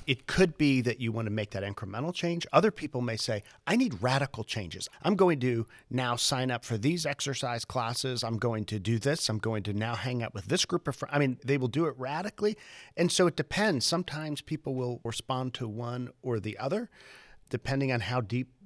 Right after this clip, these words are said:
they are. Uh, some people may say, "I'm gonna move across the country," et cetera. I just be careful with people is in those times,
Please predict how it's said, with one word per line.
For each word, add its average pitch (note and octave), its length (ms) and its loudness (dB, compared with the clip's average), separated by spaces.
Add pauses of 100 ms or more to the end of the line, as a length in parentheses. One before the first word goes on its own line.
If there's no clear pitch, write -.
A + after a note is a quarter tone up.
(140)
they A2 200 -2
are. D#3 460 -2
Uh, A#2+ 80 -6 (100)
some C3+ 200 0
people B2 220 -2
may A#2+ 120 0
say, B2+ 120 -2
"I'm B2 80 0
gonna A#2 180 0
move A#2 220 2
across A#2 320 -4
the - 80 -6
country," C3+ 260 -4
et B2 80 -6
cetera. - 300 -4
I C#3 120 0
just - 260 -4 (120)
be A3+ 160 -8 (200)
careful A2 800 -4
with A#2+ 180 -4
people G2+ 560 -4 (420)
is A#2+ 340 0 (180)
in F3+ 240 2
those D3 260 2
times, G#2 720 -6